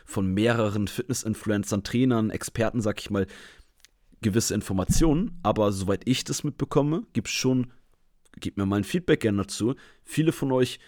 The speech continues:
die mehrere Leute konsumieren. Und mehrere Leute heißt doch mehrere Meinungen. Und auf Social Media kann halt jeder,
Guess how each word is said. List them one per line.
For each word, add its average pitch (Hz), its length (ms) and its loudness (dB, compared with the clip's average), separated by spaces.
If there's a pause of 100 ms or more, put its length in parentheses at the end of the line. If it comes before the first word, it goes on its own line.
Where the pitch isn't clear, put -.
(100)
die 117 340 0 (180)
mehrere 104 340 2
Leute 98 280 0
konsumieren. 113 460 0
Und - 100 -8
mehrere 98 320 2
Leute 98 400 0 (120)
heißt 110 220 0
doch 117 80 -4
mehrere 120 360 2
Meinungen. 127 440 2
Und 104 220 -2 (300)
auf - 140 -6
Social 95 280 -2
Media 139 440 4 (200)
kann 135 260 0
halt 131 240 -2
jeder, 123 880 2